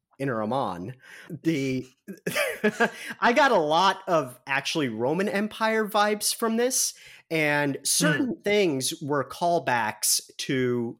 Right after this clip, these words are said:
Speaker 1: how the Mongol army used to operate. And I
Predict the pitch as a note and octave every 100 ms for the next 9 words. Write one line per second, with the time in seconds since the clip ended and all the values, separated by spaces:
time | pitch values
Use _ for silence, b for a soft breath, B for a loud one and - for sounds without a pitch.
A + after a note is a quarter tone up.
0 | - D3+ C#3 C#3 C#3+ C3+ - B2+ B2 D#3+
1 | E3+ G#3+ A3+ G#3+ G#3+ A3+ A#3+ B3 F3 A3
2 | A3 - F#3+ G#3 A3+ A3+ C4 - B B
3 | B - F3+ F3 - E3 F#3+ G3+ G#3